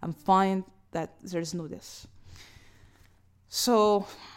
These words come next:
for me, I found maybe identity in podcasting because as I'm kinda introvert person,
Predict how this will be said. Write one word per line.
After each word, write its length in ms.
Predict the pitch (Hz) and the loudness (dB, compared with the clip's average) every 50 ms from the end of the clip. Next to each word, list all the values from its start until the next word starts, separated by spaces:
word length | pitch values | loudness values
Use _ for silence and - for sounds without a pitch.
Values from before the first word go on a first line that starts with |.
| - - _ _ _ _ _ _ | -20 -20 _ _ _ _ _ _
for 160 | - - 247 | -4 0 2
me, 440 | 240 247 285 285 269 247 233 233 233 240 | 4 6 6 6 4 4 2 0 -2 -2
I 240 | - 202 208 202 | -4 -2 -2 -4
found 380 | 202 - - 226 220 214 220 208 | -2 2 4 4 4 4 2 2
maybe 260 | 202 196 190 196 202 | 0 0 0 0 2
identity 600 | - 202 190 185 185 202 202 196 - - - 196 190 | 2 4 2 2 2 0 -2 -2 -4 -8 -6 -4 -2
in 160 | 190 190 190 | -2 -2 0
podcasting 680 | 185 196 196 - - 240 - - - - 175 175 175 | -2 -4 -4 0 0 0 0 0 -4 -8 -8 -8 -8
because 600 | 185 185 - 202 190 190 190 180 - - - - - - - - - _ _ _ - - - | -10 -6 -4 -2 -2 0 -2 -2 -4 -8 -8 -10 -14 -20 -20 -20 -20 _ _ _ -20 -4 0
as 240 | - 202 196 170 202 | 2 2 2 2 0
I'm 200 | 196 196 196 190 | 0 0 -2 -2
kinda 540 | - 220 208 208 208 196 190 185 180 - - - - _ _ _ _ _ _ _ _ _ _ | 0 0 0 2 2 2 2 2 2 0 -6 -14 -20 _ _ _ _ _ _ _ _ _ _
introvert 680 | - 226 226 220 220 - 190 160 170 180 180 175 - | 2 2 2 4 2 -2 -4 -2 0 -2 -2 -2 -4
person, 460 | - 190 196 196 - - 233 233 233 | -4 -4 -4 -2 -4 -6 -6 -8 -8